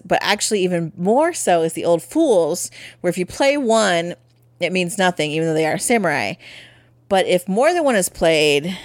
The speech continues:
the last person who played an Old Fool wins the whole trick, regardless of what else is played. Um, it's short, just a few, a couple of rounds, 'cause again, you don't have a ton of cards in that. It's, like,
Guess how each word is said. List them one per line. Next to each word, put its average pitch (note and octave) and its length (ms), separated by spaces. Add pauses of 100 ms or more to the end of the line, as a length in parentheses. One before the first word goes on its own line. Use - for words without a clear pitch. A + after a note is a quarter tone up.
(260)
the F3 220
last F#3+ 380
person A#3 260
who G3+ 80
played B3+ 360
an A#3+ 60
Old F3 240
Fool D#3+ 560 (300)
wins E3 360
the E3 140
whole D#3 200
trick, C#3+ 400
regardless D3 440
of D3 100
what - 120
else C#3 260
is - 120
played. D#2 400 (560)
Um, D#3 520 (800)
it's G#3+ 180
short, A#3 500
just G#3+ 140
a G3 80
few, G3+ 320
a F3 80
couple G#3+ 320
of F#3 100
rounds, F3+ 720 (300)
'cause G3 160
again, A3 220
you G#3 120
don't F#3 200
have F#3+ 140
a F3+ 40
ton F#3 320
of - 120
cards F3 440
in F3+ 120
that. F#3 180
It's, - 160
like, D#3+ 100